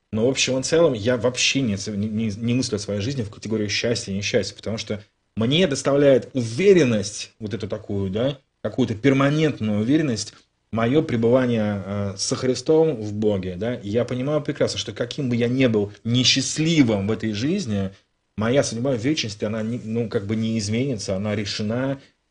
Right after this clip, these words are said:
Э, делает ли это меня счастливым? Я не могу назвать. Это делает меня просто,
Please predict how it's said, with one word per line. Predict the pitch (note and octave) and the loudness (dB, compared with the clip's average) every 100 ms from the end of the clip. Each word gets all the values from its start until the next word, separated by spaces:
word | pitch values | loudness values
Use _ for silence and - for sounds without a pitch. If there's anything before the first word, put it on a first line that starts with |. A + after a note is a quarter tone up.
| _ _ - | _ _ -8
Э, | G#2 G#2 G2+ | -2 2 2
делает | G2 D#3 D#3 | 6 8 8
ли | D3+ | 4
это | C#3+ | 2
меня | C#3 | 0
счастливым? | C#3+ - E3 G3 C3+ G#2+ G2 | -2 -2 2 4 4 0 -2
Я | A#2+ | 0
не | B2+ | 2
могу | E3+ G#3 | 2 0
назвать. | B2 A2+ F#2+ | 0 0 0
Это | G2 G#2+ | -2 -4
делает | A#2+ C#3+ C3+ | 2 4 2
меня | B2 A#2 | -2 -4
просто, | D3 C#3 C3 A#2+ | -4 -4 -2 -2